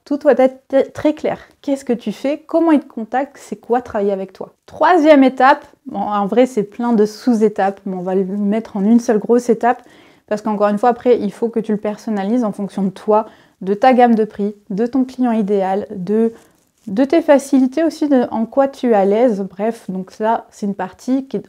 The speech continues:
entièrement personnalisable. Tu entendras tout et son contraire. Ça veut pas dire que rien marche ou que tout marche. Euh, ça veut dire qu'il y a des choses qui marchent pour certains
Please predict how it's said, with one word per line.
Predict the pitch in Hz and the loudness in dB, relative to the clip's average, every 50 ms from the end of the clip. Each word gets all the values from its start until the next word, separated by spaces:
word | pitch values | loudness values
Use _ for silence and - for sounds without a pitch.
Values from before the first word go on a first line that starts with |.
| - | -8
entièrement | - 247 247 - 247 226 233 247 | -8 -8 -6 -4 -2 0 0 0
personnalisable. | 233 233 226 226 - - 220 208 196 196 185 190 190 208 220 - - - _ _ _ _ | 0 -2 -6 -6 -6 -6 -6 -4 -4 -6 -4 -2 -4 -4 -4 -6 -14 -20 _ _ _ _
Tu | _ - 233 | _ -4 -2
entendras | 226 226 - - 226 214 208 196 202 | -2 0 0 -2 -2 0 0 0 -2
tout | 196 - - 330 | -2 -2 2 2
et | 330 311 | 2 2
son | - - 277 254 | 2 0 -2 -2
contraire. | 226 - 233 226 - - 208 196 214 247 - | 0 0 -4 -4 -4 -4 -4 -2 -2 -2 -4
Ça | - 214 196 | -4 -6 -6
veut | 190 | -2
pas | 190 220 226 | -2 -2 -2
dire | 208 233 269 269 269 - | 0 0 0 0 -2 -6
que | - - 233 233 240 240 | -6 -2 2 2 4 2
rien | 220 214 - 240 240 233 | 2 0 -2 -2 0 2
marche | 233 240 247 240 - - | 2 2 0 -2 -4 -8
ou | 226 | -8
que | 202 - 220 | -6 -6 -8
tout | 208 - - 220 | -8 -6 -6 -6
marche. | 208 208 214 240 247 - - 202 185 - - - - - _ _ - - | -4 -2 -2 -4 -4 -6 -8 -10 -10 -10 -18 -20 -20 -20 _ _ -6 -2
Euh, | 202 196 | -2 0
ça | 202 202 214 | 0 0 -2
veut | 202 | -2
dire | 190 220 262 262 | 0 0 -2 0
qu'il | - | 0
y | 247 | -2
a | |
des | 185 202 | -2 -2
choses | - 269 269 | -6 -8 -10
qui | - - 226 | -6 -6 -4
marchent | 208 226 233 - | -4 -4 -4 -8
pour | - - - - | -18 -20 -18 -12
certains | - 196 - - 220 233 285 | -12 -12 -10 -8 -10 -8 -10